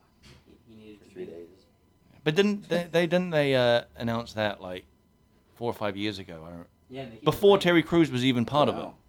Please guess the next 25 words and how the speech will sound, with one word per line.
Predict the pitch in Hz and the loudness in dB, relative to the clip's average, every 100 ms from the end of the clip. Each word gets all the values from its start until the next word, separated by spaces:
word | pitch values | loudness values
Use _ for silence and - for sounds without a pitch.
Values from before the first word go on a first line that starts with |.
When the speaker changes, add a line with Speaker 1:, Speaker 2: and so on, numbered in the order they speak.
| _ _ _ _ _ _ _ _ _ _ | _ _ _ _ _ _ _ _ _ _
Speaker 2:
Not | _ | _
sure. | _ 107 | _ -2
Speaker 3:
And | 127 | 0
it | 135 | 2
had, | 147 147 | 2 2
like, | 135 | 2
whole | - 143 127 | 0 0 2
buildings, | 127 127 117 101 | 2 2 2 0
like, | 98 - | -4 -4
collapsing | 104 110 - 101 | -4 -4 -4 -8
and | 92 | -6
stuff, | - 95 | -8 -8
and | 98 | -6
they're | 98 | -4
like, | 98 127 | -4 -2
"Yeah, | 123 | -2
this | 110 110 | -2 -4
is, | 113 101 - _ | -6 -6 -16 _
this | - 139 | 0 2
is | 131 | 2
only, | 135 123 123 117 101 _ _ _ _ - | 2 2 2 0 -6 _ _ _ _ -4
th-, | 131 | -2
this | 139 127 | 0 0
is, | 120 110 _ - - | -2 -4 _ -20 -20
we're, | - | -12